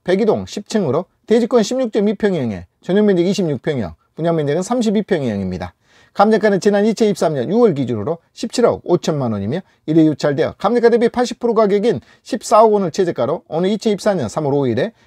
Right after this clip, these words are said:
이 차 입찰이 진행이 됩니다. 보증금은 최저가의 십 프로인 일억 사천만 원이니 투자에 참고하시기 바랍니다.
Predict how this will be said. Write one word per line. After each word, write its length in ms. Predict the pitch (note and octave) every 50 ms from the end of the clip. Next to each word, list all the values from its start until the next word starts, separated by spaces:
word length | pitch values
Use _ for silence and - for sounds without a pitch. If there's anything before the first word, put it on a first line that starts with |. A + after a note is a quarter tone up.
| _ -
이 140 | G3+ A#3+
차 140 | A3 - A#3
입찰이 280 | G#3+ - G3 F3 D#3 D3
진행이 300 | - D#3+ D3 C#3+ B2+ B2
됩니다. 380 | A2+ G#2+ G2+ F#2+ F2+ F2+ - _ _ _ _
보증금은 340 | _ - F3 E3+ F3 F3 D#3+
최저가의 360 | - F3+ D#3+ D#3+ - D#3 C#3+
십 120 | - E3+ -
프로인 300 | - C3 C#3 E3+ G#3 - _
일억 300 | - F#3+ G3 E3 - - _
사천만 560 | - - - D3+ - - C#3+ C3 B2+ A#2 G#2+
원이니 240 | G#2 G#2+ C3 F3 G#3+ _ _ _
투자에 240 | _ - - B2+ B2
참고하시기 500 | - - G3 G#3 G3+ G#3 G3 F#3 - D#3+
바랍니다. 500 | C3 B2+ A#2+ A2+ G#2+ G#2 F2+ - - _